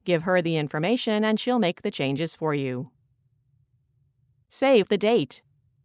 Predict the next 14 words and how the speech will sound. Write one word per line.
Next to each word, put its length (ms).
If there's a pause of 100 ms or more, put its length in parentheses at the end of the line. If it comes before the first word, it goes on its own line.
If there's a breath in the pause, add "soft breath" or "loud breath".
(680)
Join 260
us 180
on 120
November 400
seventeen, 720
twenty 300
twenty-two 720
at 120
the 80
second 500
Audio 340
Description 540
Awards 360
Gala. 440